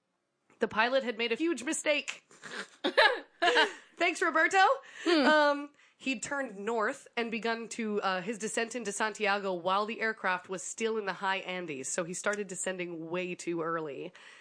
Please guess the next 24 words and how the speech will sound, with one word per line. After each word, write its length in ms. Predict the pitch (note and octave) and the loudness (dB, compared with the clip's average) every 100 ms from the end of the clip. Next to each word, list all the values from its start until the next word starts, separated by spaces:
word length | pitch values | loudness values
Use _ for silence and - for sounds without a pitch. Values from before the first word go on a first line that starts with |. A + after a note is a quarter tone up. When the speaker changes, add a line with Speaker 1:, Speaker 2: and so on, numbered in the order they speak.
| - - - | -20 -18 -6
Speaker 1:
He 100 | A3 | -4
began 280 | G#3+ B3 | -2 -2
Speaker 2:
Good 60 | B3 | -2
Speaker 1:
to 60 | E3+ | -2
Speaker 2:
job. 40 | |
Speaker 1:
climb 440 | C#4 C#4 G#3+ A3 B3 | 2 2 2 -2 -8
when 120 | G#3+ | -4
he 100 | G#3+ | -2
realized 400 | G3 G3+ G3 G3+ | 0 0 0 -2
his 120 | G#3 F3+ | -6 -6
mistake. 480 | F3+ - D3 D#3 - - | -4 -4 -4 -8 -18 -8
Speaker 2:
Yeah. 200 | F#3+ E3+ - - | -4 -4 -4 -2
Speaker 1:
Until 220 | A3+ C4 | 0 0
the 100 | A3+ | -2
plane 220 | - A#3 | -2 -2
was 140 | A3+ F#3 | -2 -2
nearly 360 | G#3 A3 A#3 | -2 -2 -2
vertical 600 | A3 - G#3+ G3+ F3+ E3+ E3+ | -2 -2 -2 -2 -4 -4 -6
and 100 | F#3 | -6
began 340 | F3+ F#3 F3+ F3+ _ - | -6 -4 -6 -8 _ -8
to 100 | G3 | -6
stall 420 | - F#3+ F3+ F3+ | -2 0 2 0
and 180 | F3+ E3 | -4 -6
shake. 440 | - D#3 C#3+ - | -4 -4 -6 -16